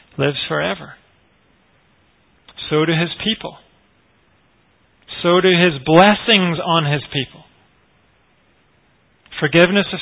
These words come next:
sins, fellowship with God, victory over the evil one, and all the rest of God's blessings. They're eternal.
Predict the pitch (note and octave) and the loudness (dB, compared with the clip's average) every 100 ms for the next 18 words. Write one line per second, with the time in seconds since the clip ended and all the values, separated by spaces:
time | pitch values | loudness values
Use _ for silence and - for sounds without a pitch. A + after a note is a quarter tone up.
0 | - F#3+ F3 - - - - _ - - | -4 -4 -4 -10 -20 -20 -20 _ -20 -20
1 | - - F#3 F3+ G3 - F#3+ E3+ D3 D#3 | -20 0 6 6 6 4 0 -2 -4 -2
2 | C3 A#2 C3 - _ _ _ _ _ _ | -2 -4 -10 -20 _ _ _ _ _ _
3 | C3 C3+ G#3+ - A3+ G3 F#3+ F#3 F3+ E3 | -6 2 2 2 2 4 4 4 4 4
4 | E3 C#3+ C#3 C#3 D3 E3+ F#3+ G3+ G#3 G3+ | 4 2 -2 0 2 4 6 6 6 6
5 | F#3 F3+ F#3+ - F3 D#3 D3 B2+ - B2 | 6 4 2 -2 -6 -2 -2 -2 -4 -6
6 | G#2+ - D#3 _ _ _ _ _ _ _ | -6 -16 -20 _ _ _ _ _ _ _
7 | _ _ _ _ _ _ _ _ _ _ | _ _ _ _ _ _ _ _ _ _
8 | _ _ _ _ _ D3 E3 F#3 - G#3+ | _ _ _ _ _ -2 0 0 0 0
9 | B3+ D#3+ | -2 -10